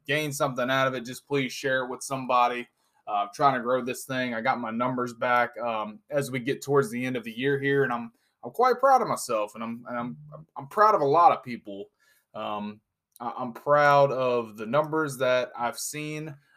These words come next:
Uh, I'm liking what I've seen so far. You know, I've only posted probably twelve, thirteen, fourteen episodes this year. Um, I had a plan of doing more than that, obviously. Life gets in the way. Of course,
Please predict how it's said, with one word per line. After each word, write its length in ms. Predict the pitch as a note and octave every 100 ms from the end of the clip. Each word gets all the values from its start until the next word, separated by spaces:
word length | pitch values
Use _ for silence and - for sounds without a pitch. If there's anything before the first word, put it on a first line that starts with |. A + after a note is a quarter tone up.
| _
Uh, 120 | G2+ -
I'm 160 | G#2+ A#2+
liking 380 | D3+ C#3+ C#3+
what 160 | C3+ C3
I've 140 | A#2
seen 240 | - D3 C#3
so 120 | C3+
far. 300 | A#2+ C3 B2+
You 80 | B2
know, 100 | B2+
I've 120 | B2+
only 220 | F3 D#3+
posted 580 | C#3 E3 D#3+ - C#3 C#3
probably 320 | C#3+ C#3+ C3+
twelve, 420 | - - D3+ C#3+
thirteen, 360 | C#3+ C#3+ C#3+ C#3
fourteen 360 | - C#3 C3 C3
episodes 500 | C3 C3+ A#2+ A2+ A2
this 240 | A2+ -
year. 340 | A#2 A#2 A2+ - _ _ _ _ _
Um, 500 | A#2+ A#2 A2 G#2+ A2 _ _ _
I 100 | C#3
had 160 | C3+ C3
a 40 |
plan 360 | - - C#3+ C#3
of 140 | A#2+
doing 420 | C3+ C3+ C3 A#2 A2+
more 320 | C#3+ E3 E3
than 140 | D3+
that, 180 | D3 C#3
obviously. 760 | C3 C3 B2+ B2 - C3 B2 - _ _ _ _
Life 320 | - A#2 B2+ -
gets 180 | A#2+ C3
in 100 | A#2+
the 60 |
way. 520 | G#2+ C3 C3+ B2+ B2 - _ _ _ _ _ _ _ -
Of 120 | A#2 -
course, 280 | C3 A#2+